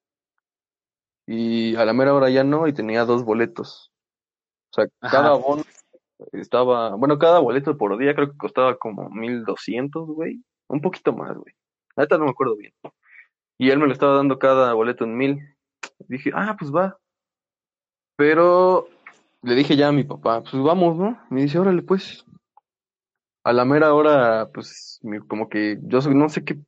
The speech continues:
Speaker 1: hizo con esos boletos, güey, pero el chiste es de que ya no me los vendió.
Speaker 2: Ujú.
Speaker 1: Y, ah, y, pues, ya habíamos cancelado planes, güey, porque teníamos una boda.
Speaker 2: Uf.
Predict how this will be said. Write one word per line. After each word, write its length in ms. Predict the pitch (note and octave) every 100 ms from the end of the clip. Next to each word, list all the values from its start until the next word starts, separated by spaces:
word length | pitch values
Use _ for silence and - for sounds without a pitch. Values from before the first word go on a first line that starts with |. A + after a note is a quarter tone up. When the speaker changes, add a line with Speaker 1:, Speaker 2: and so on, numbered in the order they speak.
| -
Speaker 1:
hizo 200 | B3+ -
con 180 | - G#2+
esos 200 | C3 A#2
boletos, 420 | - - B2+ B2+
güey, 160 | B2+ B2
pero 200 | - -
el 60 |
chiste 200 | - -
es 60 | A2+
de 60 | G#2
que 100 | A2
ya 100 | C#3
no 120 | B2
me 100 | A2+
los 160 | A2
vendió. 480 | G#2+ G#2 C3 F#3+ C#4+ _ _ _ _ _ _ -
Speaker 2:
Ujú. 400 | C3+ D3 F3 A#3+ _ _ - - -
Speaker 1:
Y, 120 | A#2+ -
ah, 220 | A#2 A2+ -
y, 220 | G2 A#2
pues, 360 | G2+ F#2+ - -
ya 120 | A#2+ B2+
habíamos 280 | D3 C#3
cancelado 500 | - A2 A2 A#2 A2+
planes, 340 | - A2+ B2 G#2+
güey, 180 | G#2 G#2+
porque 220 | - -
teníamos 380 | A2 B2 B2+ C3+
una 180 | B2
boda. 400 | G#2 A2+ B2+ A2 _ _ _ _ _ _ _ _ _ _ -
Speaker 2:
Uf. 400 | F#3+ G3+ -